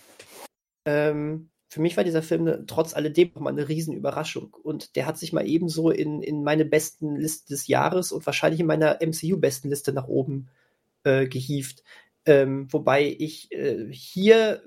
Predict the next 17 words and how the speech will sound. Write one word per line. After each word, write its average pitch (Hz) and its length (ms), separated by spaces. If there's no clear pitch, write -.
noch 165 220
mehr 170 280
als 180 160
bei 165 120
anderen 180 300
Filmen 170 180
sagen 151 240
muss, 165 180
gerade 147 320
weil 160 180
er 170 120
mich 160 160
so - 80
emotional 156 1080
berührt 175 520
hat 143 200
und, 143 360